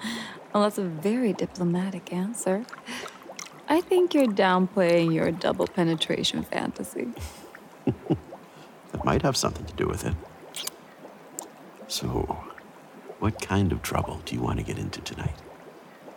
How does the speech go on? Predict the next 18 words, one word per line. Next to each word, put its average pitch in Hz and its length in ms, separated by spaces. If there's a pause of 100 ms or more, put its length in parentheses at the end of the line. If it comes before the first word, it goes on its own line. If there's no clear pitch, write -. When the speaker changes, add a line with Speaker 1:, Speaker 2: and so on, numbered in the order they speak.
(960)
Speaker 2:
You 55 80
have - 160
anything 60 320
in 58 80
mind, 60 340 (160)
or - 220 (1600)
you - 60
just - 280
want 78 180
to 78 40
see 76 160
where 76 160
the 76 120
night 80 320
takes 85 260
us? - 200 (1300)
Speaker 1:
Hmm, 233 680
well, 214 760